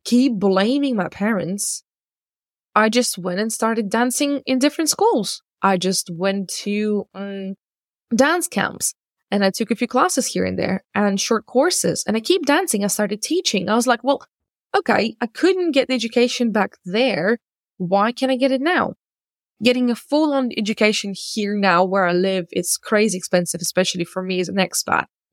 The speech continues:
The price actually doubles as soon as they find out that I, I'm not,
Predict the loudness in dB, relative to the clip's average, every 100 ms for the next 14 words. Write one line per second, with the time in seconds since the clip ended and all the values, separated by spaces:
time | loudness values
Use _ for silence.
0 | _ -12 -2 2 4 2 -2 -6 -14 -10
1 | -4 0 2 2 4 2 0 0 -2 -2
2 | -6 -2 -2 0 0 0 0 0 2 2
3 | 2 0 0 0 0 0